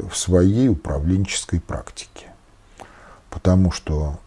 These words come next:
подняться над объективными закономерностями, которым подчинена жизнь людей,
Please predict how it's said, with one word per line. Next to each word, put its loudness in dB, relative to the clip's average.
подняться 8
над 6
объективными 0
закономерностями, 0
которым -4
подчинена -2
жизнь 0
людей, 2